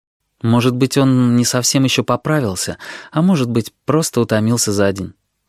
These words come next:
Он прилёг на кровать и стал смотреть в окно. Всадники по-прежнему были на подоконнике. Они словно мчались по вечернему небу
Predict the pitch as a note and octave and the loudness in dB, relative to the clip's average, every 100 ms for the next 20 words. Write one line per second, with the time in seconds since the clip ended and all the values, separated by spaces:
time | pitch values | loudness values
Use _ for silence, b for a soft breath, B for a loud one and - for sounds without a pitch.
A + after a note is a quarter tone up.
0 | _ - G#2+ A2 A2+ A2+ - A2 A2+ A2 | _ -2 -2 2 2 2 0 -2 -2 0
1 | B2+ - B B B - G2 - D3+ - | -2 -4 B B B -6 -4 -2 -2 -2
2 | A2 G2 A2+ A2 G#2 G2+ F#2+ F#2 E2 _ | -4 -4 -4 -2 -4 -4 -6 -8 -10 _
3 | _ _ _ _ _ _ _ - - D#3+ | _ _ _ _ _ _ _ -4 0 0
4 | B2+ G2 D#2+ - - - - D#3+ B2+ A#2 | 0 -4 -12 -10 -6 -4 -2 0 0 0
5 | A2 A2 B2 G#2+ G2 G#2 G#2 - G2+ F2 | 0 0 0 -2 -4 -4 -4 -4 -6 -8
6 | - - - _ _ _ - A2 A2+ F#2+ | -12 -16 -18 _ _ _ -2 0 2 2
7 | B2 C#3+ C#3 C3 - C#3 C3 - A#2+ A#2+ | 2 2 2 0 0 0 0 0 0 0
8 | - C3 B2 C3 C3+ C3 G2 - | 0 0 0 0 0 -2 -4 -10